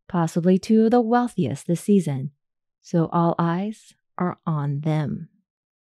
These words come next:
First up, Friday, October eighteenth, nineteen thirty. The fashionables and the elegants gather at the new Hotel Pierre in New York.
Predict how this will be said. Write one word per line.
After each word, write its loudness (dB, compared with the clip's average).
First -2
up, 0
Friday, 2
October 2
eighteenth, 2
nineteen 2
thirty. -2
The 2
fashionables 2
and 8
the -2
elegants 4
gather 2
at -2
the 4
new 8
Hotel 2
Pierre 4
in 6
New 8
York. 2